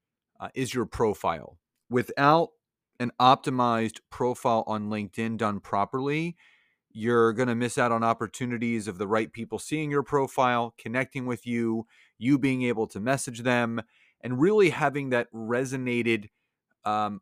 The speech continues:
I would say, view of exactly who you are, what you do, how you help people, how they can work with you.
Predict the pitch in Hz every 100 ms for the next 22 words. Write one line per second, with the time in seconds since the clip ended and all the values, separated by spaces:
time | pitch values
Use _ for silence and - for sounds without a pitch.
0 | _ 123 131 - 127 104 90 95 110 117
1 | 160 180 - _ _ _ 127 117 107 120
2 | 131 131 135 127 120 - - 143 175 147
3 | 139 131 131 135 127 127 123 117 127 135
4 | 120 123 - 120 - 120 117 - _ _
5 | _ _ _ _ - - 123 120 123 107
6 | 110 - 95 90 73